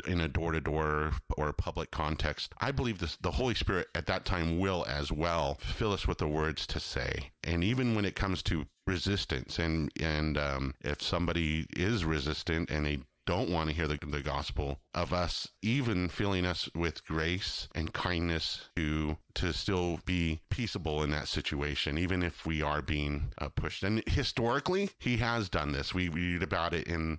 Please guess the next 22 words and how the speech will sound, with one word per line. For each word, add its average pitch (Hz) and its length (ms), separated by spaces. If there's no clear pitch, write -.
uh, 69 200
Fox's 90 420
Book - 240
of 78 80
Martyrs, 80 540
where, 76 420
you 78 140
know, 73 120
many 92 760
people 80 400
have 78 240
been, 73 420
uh, 71 260
<laughs> - 20
martyred 80 720
for 87 140
Christ. 78 460
And 80 300
yet 95 320
they, 80 320
their 80 220
testimony 82 800